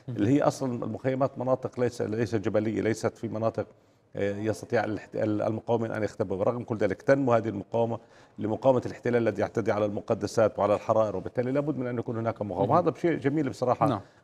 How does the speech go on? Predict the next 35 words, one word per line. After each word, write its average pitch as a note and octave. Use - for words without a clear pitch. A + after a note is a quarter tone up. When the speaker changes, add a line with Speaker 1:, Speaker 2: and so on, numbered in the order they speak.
Speaker 2:
أن A2
المقاومة C3+
تخرج B2
رغم B2+
كل E3
هذا A2
ال-، G#2
الحصار G#2+
الإسرائيلي، A2
يخرج B2
من، G#2
من G#2
Speaker 1:
مهم. B2
Speaker 2:
رغم B2
كل A#2+
هذه A2+
المراقبة G#2
Speaker 1:
لأن D3
هنالك، C#3
Speaker 2:
نفذ A2
عمليات G#2+
موجعة. G2
Speaker 1:
آه، A2
دكتور B2
أيمن، B2
هنالك C3
اشتباكات C#3+
عنيفة G#2+
الآن G2
ما F#2+
بين G#2
المقاومين G2+
وجيش A2
الاحتلال G#2+
وسط -